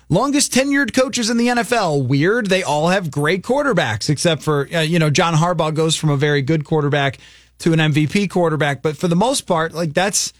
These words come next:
that's what keeps you alive in the N F L is if you have a great quarterback. And, uh, doing everything you can to undermine that guy in the draft,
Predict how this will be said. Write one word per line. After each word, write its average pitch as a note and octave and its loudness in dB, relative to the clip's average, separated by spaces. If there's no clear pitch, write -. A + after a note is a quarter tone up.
that's E3+ 0
what G#3+ 0
keeps B3+ -2
you C#4 0
alive C4 0
in F#3 2
the F#3+ 2
N A3 0
F A3 0
L A#3 2
is F3 2
if F3 -2
you F#3+ 2
have F#3+ 0
a - -4
great G#3 0
quarterback. F3 0
And, D3+ 2
uh, D3 2
doing E3 2
everything A3 0
you G3+ 2
can G#3+ 0
to - -2
undermine G#3+ 0
that A3+ 0
guy A3 0
in G3+ 0
the D#3+ 2
draft, E3+ 0